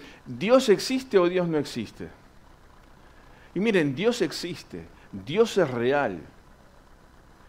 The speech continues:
Y muchos de los que estamos acá, y miles y millones alrededor de todo el mundo,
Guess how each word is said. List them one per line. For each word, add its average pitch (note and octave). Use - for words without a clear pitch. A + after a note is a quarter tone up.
Y D#3
muchos G#3
de A3
los G3
que F3+
estamos F3+
acá, D3+
y D#3+
miles G3
y D#3
millones D#3+
alrededor E3
de E3+
todo G#3+
el F#3
mundo, D3+